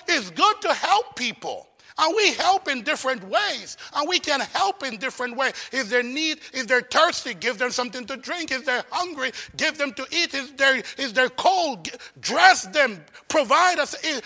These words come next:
when it's possible, provide, um, clothing and, and, and shelter. But the most important help we can give to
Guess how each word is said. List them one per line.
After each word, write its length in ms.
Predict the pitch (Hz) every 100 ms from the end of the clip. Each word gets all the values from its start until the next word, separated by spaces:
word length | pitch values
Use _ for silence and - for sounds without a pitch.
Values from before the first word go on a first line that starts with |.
| -
when 240 | 202 311
it's 140 | 302 -
possible, 340 | 330 311 285
provide, 720 | - - 277 285 349 359 285 - - - -
um, 180 | 269 240 -
clothing 540 | 254 320 359 320 269
and, 180 | 254 226 - -
and, 200 | 240 240 - - _ _ _ -
and 220 | 247 190
shelter. 640 | - 320 359 - 226 123 - _ - -
But 160 | 302 285
the 240 | 254 170
most 640 | 139 160 233 381 392 - -
important 760 | 262 208 285 320 - 339 320
help 440 | - - 320 269 - - -
we 160 | 247 302
can 280 | 277 262
give 320 | 180 330 330
to 120 | -